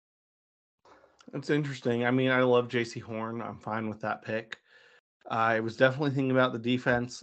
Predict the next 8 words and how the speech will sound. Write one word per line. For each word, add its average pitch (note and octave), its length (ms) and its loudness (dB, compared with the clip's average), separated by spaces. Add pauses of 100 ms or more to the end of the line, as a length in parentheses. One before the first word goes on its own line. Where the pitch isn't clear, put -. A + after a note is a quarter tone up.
(160)
I A2 140 0
thought A2+ 260 2
about A#2 240 4
bringing A2+ 280 -4
up G#2 100 -8
Brian A2 340 0
Burns, G#2+ 540 -4 (880)
but G#2+ 480 2